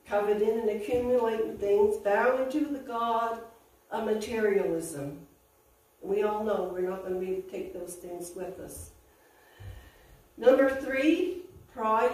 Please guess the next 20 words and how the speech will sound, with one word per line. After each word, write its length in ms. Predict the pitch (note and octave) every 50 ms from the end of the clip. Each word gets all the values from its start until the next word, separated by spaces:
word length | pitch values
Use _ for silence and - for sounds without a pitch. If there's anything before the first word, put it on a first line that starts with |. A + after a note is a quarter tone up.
| B3 B3
in 100 | A#3+ A#3+
our 160 | A#3 B3 B3
achievements 880 | B3 - B3+ B3 A#3 B3 B3 B3 C#4+ D#4 D4 - - - - - -
and 140 | G#3+ G#3+ A3
possessions. 960 | A#3+ A#3 A#3 - B3 A#3+ A#3+ A#3+ - - F#3 F3+ D#3+ D#3 D#3+ E3 - - - - _ _ _ _ - - -
And 100 | F#3 F3+
like 160 | F3+ G3 G3+ G#3
I 80 | G#3+
said 280 | G#3+ G#3+ A3 A3 G#3+ A3
before, 480 | A#3 A#3 - A3 G#3+ G3+ F#3 F3+ F#3
not, 480 | F#3 F#3 G3 A3 A#3 A#3 - - - -
not 180 | G#3+ G#3+ G#3+ G#3+
saying 380 | - - A#3+ A3+ A3 G#3+ G#3+
we 160 | G#3+ G#3+ G#3
can't 300 | - A#3+ A3 A3 A3 -
feel 280 | - A3+ A#3 A#3+ A#3+ A#3+
joy 420 | A3 G#3 G#3 G3+ G3+ G#3 G3+ G#3 G#3
in 60 | G3+
our 160 | G3+ G#3 G#3
achievements, 720 | G#3 G#3 - - A#3+ G#3+ F#3+ F#3+ - - - E3 - -